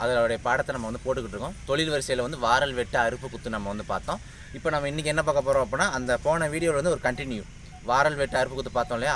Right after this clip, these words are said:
அதெல்லாம் சேர்த்து எப்படி ஒரு பாடமா, சின்ன சின்னதா ஒரு எடுத்துக்காட்டா நம்ம வந்து செஞ்சு காட்ட போறோம். சரிங்களா? இப்போ எங்க கூட வந்து பல ஆசான்கள் இருக்காங்க, அவங்களும் செய்வாங்க. பாருங்க, பாருங்க. இப்ப, இப்ப ஆசான் வந்து பாத்தீங்க அப்படின்னா, அண்ணாமலை நகர்ல வந்து கிளாஸ் எடுத்துட்டு இருக்காங்க.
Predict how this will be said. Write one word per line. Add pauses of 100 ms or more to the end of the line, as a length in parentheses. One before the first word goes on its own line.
அதெல்லாம் (100)
சேர்த்து (440)
எப்படி
ஒரு (120)
பாடமா, (180)
சின்ன
சின்னதா
ஒரு
எடுத்துக்காட்டா (240)
நம்ம
வந்து
செஞ்சு
காட்ட
போறோம்.
சரிங்களா? (220)
இப்போ
எங்க
கூட
வந்து
பல
ஆசான்கள்
இருக்காங்க,
அவங்களும்
செய்வாங்க. (560)
பாருங்க, (1800)
பாருங்க.
இப்ப, (540)
இப்ப (400)
ஆசான்
வந்து
பாத்தீங்க
அப்படின்னா, (220)
அண்ணாமலை
நகர்ல
வந்து
கிளாஸ்
எடுத்துட்டு
இருக்காங்க.